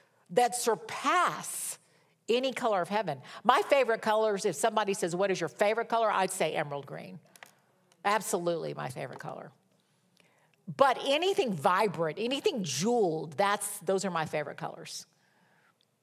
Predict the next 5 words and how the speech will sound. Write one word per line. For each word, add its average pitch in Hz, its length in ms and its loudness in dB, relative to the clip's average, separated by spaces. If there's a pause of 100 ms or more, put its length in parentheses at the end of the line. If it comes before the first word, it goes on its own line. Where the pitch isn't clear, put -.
(920)
And 208 200 2
yet, 226 580 2 (360)
it 208 160 4
will 208 160 2
top 208 580 0